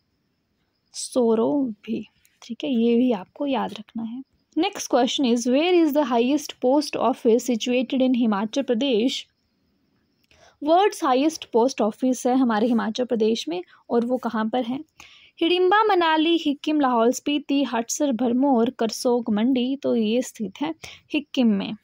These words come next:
ठीक है, हिक्किम, लाहौल स्पीति में, अ, वर्ल्ड्स हाईएस्ट पोस्ट ऑफिस है। नेक्स्ट क्वेश्चन, which place of हिमाचल प्रदेश is known as mini स्विट्जरलैंड? मिनी स्विट्जरलैंड,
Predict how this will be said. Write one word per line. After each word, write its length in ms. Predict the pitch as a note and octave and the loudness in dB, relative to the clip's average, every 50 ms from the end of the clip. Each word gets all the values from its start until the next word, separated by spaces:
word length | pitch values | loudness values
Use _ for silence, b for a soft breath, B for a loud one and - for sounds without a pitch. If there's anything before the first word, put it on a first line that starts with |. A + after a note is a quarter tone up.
| _ - - | _ -14 -14
ठीक 140 | B3+ - | -10 -8
है, 60 | E4+ D#4+ | -8 -10
हिक्किम, 420 | - - C4 A#3+ _ - D#4+ E4 D#4 | -8 -8 -12 -10 _ -6 -4 -2 0
लाहौल 300 | C4+ A#3+ G#3+ A3+ G#3+ A3 | -2 -2 -2 0 -2 -2
स्पीति 440 | A3 - - A3 G#3+ G#3 - A3+ A3+ | -2 -4 -6 -6 -6 -4 -2 0 0
में, 220 | A#3 C4 D#4+ F4 - b b b b b b | 0 0 0 -4 -10 b b b b b b
अ, 60 | - | -2
वर्ल्ड्स 560 | A3 A3 G#3+ G3+ A#3 C4 C#4+ E4 E4+ - - - | -2 -2 0 0 0 0 2 2 0 -2 -4 -12
हाईएस्ट 600 | - - G#3 G#3 A3 A3+ B3+ C#4 - - - - _ - | -8 -6 -4 -2 0 0 0 0 -2 -6 -14 -16 _ -4
पोस्ट 320 | G#3+ G#3 A3+ - - - | -2 -2 -2 -4 -6 -10
ऑफिस 420 | G#3 G3+ - - D4+ D4 - - - - | -10 -10 -8 -10 -10 -10 -10 -14 -18 -18
है। 140 | - - - _ _ _ _ _ _ _ _ _ _ _ _ _ _ _ _ _ _ _ _ _ _ _ _ _ _ _ _ _ _ b b b b b b b _ _ _ _ _ _ - | -18 -18 -18 _ _ _ _ _ _ _ _ _ _ _ _ _ _ _ _ _ _ _ _ _ _ _ _ _ _ _ _ _ _ b b b b b b b _ _ _ _ _ _ -2
नेक्स्ट 400 | D4 E4+ G#4 A4+ - - - - | 0 0 0 0 -2 -6 -4 2
क्वेश्चन, 500 | F4+ C#4 B3+ D4 - - D4 C#4+ D4+ C4+ | 4 4 4 4 2 2 2 4 4 4
which 240 | A#3 E4+ F4 F4 - | 4 4 2 0 0
place 340 | - D#4+ C#4+ C#4+ D4 C#4+ - | 0 2 2 2 2 2 2
of 160 | D#4 D4 D4 | 0 0 2
हिमाचल 420 | - B3+ A3+ G#3+ G#3 A#3 A3+ D#4+ D#4+ | 2 2 2 2 0 -2 -2 -4 -2
प्रदेश 540 | D#4+ E4 A3+ B3+ C4 A#3 G#3+ A#3 - - D4 | -2 0 0 2 2 2 2 2 2 0 -2
is 100 | C#4 C4+ | 0 0
known 360 | C4 A#3 A#3+ B3+ C4+ C4+ B3 | 2 2 4 4 4 2 2
as 280 | G#3+ G#3 G#3+ A#3+ A#3 | 2 0 0 0 2
mini 360 | A#3+ A3 A#3 B3+ C4+ D#4 F4 E4 | 2 2 4 4 4 4 2 0
स्विट्जरलैंड? 680 | - - B3+ A#3+ C4 C4 C4 B3+ A#3 G3+ G#3 A3 A#3 | 0 0 0 0 2 2 2 0 0 0 0 0 2
मिनी 380 | A3+ A3 A#3 B3+ C#4 D#4 E4+ | 2 2 2 2 2 2 0
स्विट्जरलैंड, 640 | E4 - C4+ B3+ B3 C4 B3 A#3+ A#3 A#3+ B3 B3+ | 0 0 -2 -2 0 0 0 2 2 2 0 0